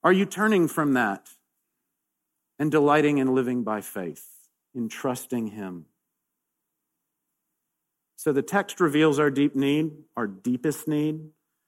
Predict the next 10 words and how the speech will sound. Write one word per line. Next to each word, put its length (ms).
It 120
reveals 420
the 120
beauty 640
of 180
God's 300
gift 280
in 200
Christ, 480
but 320